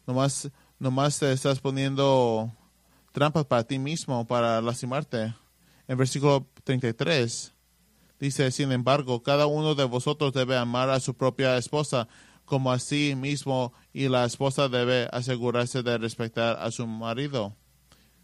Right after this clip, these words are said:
Aquí hay una nueva palabra, "respeta a su marido". ¿Qué significa? Literalmente que ella teme, en el sentido de reconocer verdaderamente su autoridad dada por Dios.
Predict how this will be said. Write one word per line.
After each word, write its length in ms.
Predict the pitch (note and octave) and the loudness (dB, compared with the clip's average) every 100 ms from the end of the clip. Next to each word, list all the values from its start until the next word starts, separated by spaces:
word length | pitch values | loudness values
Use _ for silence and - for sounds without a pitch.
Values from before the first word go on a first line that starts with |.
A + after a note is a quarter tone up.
| _ _ _ _ _ _ _ _ _ _ _ _ | _ _ _ _ _ _ _ _ _ _ _ _
Aquí 340 | - C3 C3 C#3+ | -6 -6 -2 0
hay 120 | C3+ | 2
una 240 | C3 C3+ | 0 0
nueva 240 | C3 C3 B2+ | 2 2 2
palabra, 580 | A#2+ C3+ D3+ A#2+ G#2+ - | 0 2 2 2 0 -6
"respeta 560 | A2+ A#2 - C#3 C3+ B2+ | -4 -4 -2 -2 0 0
a 60 | |
su 180 | A#2+ C3 | 0 -2
marido". 520 | A2+ A2+ C3 C3 A2+ A2+ | -2 -2 -2 -2 -2 -2
¿Qué 120 | C#3+ | -4
significa? 680 | C3+ D3 C3 D3 B2+ G#2+ A2 _ | -2 -2 -4 -2 -4 -4 -10 _
Literalmente 800 | C3 C3 C#3 B2 C3 C3+ C#3+ C#3 | -4 -2 2 2 2 0 -4 -4
que 220 | - B2 | -2 -2
ella 240 | B2 B2+ B2 | 0 0 -2
teme, 540 | - D3 C#3 A2 A2+ _ _ _ _ _ _ | -2 -2 -2 -4 -6 _ _ _ _ _ _
en 120 | C3+ | -2
el 100 | C3 | -2
sentido 460 | B2 C3 C3+ C3+ C#3 | 0 -2 0 0 2
de 240 | B2+ A#2+ | 2 2
reconocer 880 | A#2+ - A#2+ A2+ - D3 D3 A#2 A#2+ - | 0 -2 -4 -4 -2 0 0 -2 -6 -6
verdaderamente 760 | B2+ B2 A#2+ A#2+ C3 C3+ B2+ | 0 2 2 2 -2 -2 -4
su 100 | B2 | -2
autoridad 580 | A#2+ A#2+ A2+ A2+ A#2+ A#2 | -2 -2 -2 0 0 0
dada 300 | A#2 A#2 A2+ | -2 -2 -4
por 220 | A#2 A2 | -6 -6
Dios. 560 | A#2+ D3 C3 A#2 - | -2 -2 -4 -6 -16